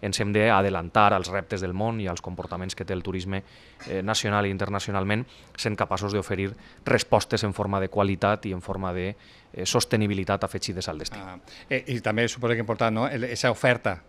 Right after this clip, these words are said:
Speaker 2: per a que la gent tinga oci, tinga temps que ocupar, eh, en ese lligam entre administració i l'ampli sector de professionals que treballen al voltant del turisme.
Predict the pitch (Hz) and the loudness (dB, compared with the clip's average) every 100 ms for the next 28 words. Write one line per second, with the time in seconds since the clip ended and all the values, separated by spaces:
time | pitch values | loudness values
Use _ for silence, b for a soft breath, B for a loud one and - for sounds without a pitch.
0 | - - 104 - 101 98 113 104 113 107 | -12 -2 -2 0 -2 0 -2 -2 -4 -2
1 | 113 107 110 - 135 - 107 107 104 110 | 2 2 2 2 0 0 -4 -4 -2 -2
2 | 113 - - 107 - 113 120 127 - B | -2 -4 -4 -6 -8 -2 0 0 -2 B
3 | B B - 120 110 107 104 113 120 113 | B B 0 4 4 4 2 0 -2 -2
4 | 131 107 107 110 113 135 - - 113 104 | -2 -2 0 2 2 -2 -8 -4 -2 -2
5 | 107 104 101 98 98 - - 107 107 101 | 0 2 2 0 -2 -6 -8 -4 -4 -4
6 | 120 101 113 110 131 B B B - 107 | -2 -2 0 0 -2 B B B -4 2
7 | 107 104 101 110 113 107 117 107 110 110 | 2 2 0 0 -2 -2 -2 -2 -2 -2
8 | 107 101 - 104 - 104 98 101 92 85 | -4 -6 -4 -4 -4 -4 -2 -2 -2 -8
9 | 120 98 95 92 92 92 90 87 | -6 -6 -4 -6 -8 -12 -12 -16